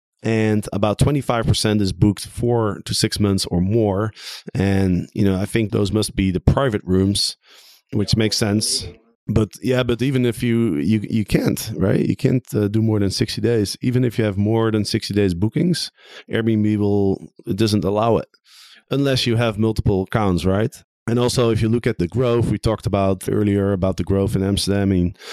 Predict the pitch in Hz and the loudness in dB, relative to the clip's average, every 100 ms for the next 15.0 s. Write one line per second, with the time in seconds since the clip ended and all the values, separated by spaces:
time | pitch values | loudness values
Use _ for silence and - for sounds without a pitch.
0 | - - 131 117 107 - 120 113 107 107 | -8 -2 0 2 0 0 0 2 2 2
1 | 107 98 98 113 107 101 104 107 - - | 2 0 0 2 2 0 -4 -10 -16 -20
2 | - - 95 98 98 92 95 104 95 - | -18 -4 0 2 2 2 2 2 0 -4
3 | - _ - 110 101 87 104 - 104 101 | -8 _ 0 0 0 -2 -2 0 2 2
4 | 95 92 101 98 95 - 117 107 107 107 | 2 2 2 0 -2 0 0 2 2 2
5 | 104 101 95 90 90 101 90 - - 135 | 0 0 0 0 0 0 0 0 -2 -2
6 | - 127 113 110 107 104 95 - 101 95 | -2 0 0 2 0 0 0 0 2 2
7 | 90 - 110 110 135 131 - - - - | 2 0 0 0 0 -2 -10 -20 -20 -20
8 | _ - 131 120 117 113 107 104 104 104 | _ 0 0 0 0 2 2 0 -2 0
9 | 104 98 98 - 95 - 110 107 110 107 | 2 2 0 0 0 0 0 2 0 -4
10 | _ _ _ _ _ _ 117 120 - 110 | _ _ _ _ _ _ -4 -2 -2 0
11 | 107 107 104 101 107 95 95 90 - 147 | 0 0 0 0 0 0 0 0 0 0
12 | 139 110 101 101 98 95 90 - - 101 | 0 0 2 2 2 0 -2 -6 -2 0
13 | 101 90 85 123 127 101 92 95 85 104 | 2 0 0 0 0 0 -2 -2 0 0
14 | 90 87 - - 107 98 92 90 92 90 | 0 0 0 0 0 0 0 0 0 0